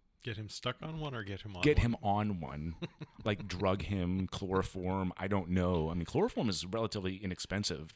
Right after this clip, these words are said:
Speaker 1: Just
Speaker 2: apparently.
Speaker 1: wake up going around?
Speaker 2: Yeah. Yeah, like in, uh, what's that show we were watching, Den of Thieves,
Speaker 1: Hmm.
Speaker 2: where that, uh, Ice Cube's son gets, like, knocked
Speaker 1: Yes.
Speaker 2: out,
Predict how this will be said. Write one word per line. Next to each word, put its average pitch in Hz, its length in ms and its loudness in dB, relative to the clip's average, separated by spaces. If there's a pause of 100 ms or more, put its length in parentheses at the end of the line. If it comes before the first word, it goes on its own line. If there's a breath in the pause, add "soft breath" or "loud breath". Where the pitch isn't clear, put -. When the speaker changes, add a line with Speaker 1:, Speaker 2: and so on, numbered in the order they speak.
Speaker 1:
Just 85 180 -2
Speaker 2:
apparently. 87 280 -10
Speaker 1:
wake 110 240 -4
up 107 160 -8
going 104 220 -6
around? 104 340 -8
Speaker 2:
Yeah. 104 220 6 (600 loud breath)
Yeah, 101 260 2
like 113 220 2
in, 113 140 2
uh, 104 140 4
what's 110 220 4
that 113 120 0
show - 180 4
we 107 120 6
were 98 100 6
watching, 98 560 2
Den 110 140 4
of 98 100 2
Thieves, 101 640 -4
Speaker 1:
Hmm. 123 120 -12 (720)
Speaker 2:
where 98 160 2
that, 101 160 -4 (140)
uh, 92 160 0
Ice 98 200 2
Cube's 107 240 0
son 104 260 4
gets, 92 180 -4
like, 92 180 -4
knocked 101 360 0
Speaker 1:
Yes. 104 80 -4
Speaker 2:
out, 110 300 0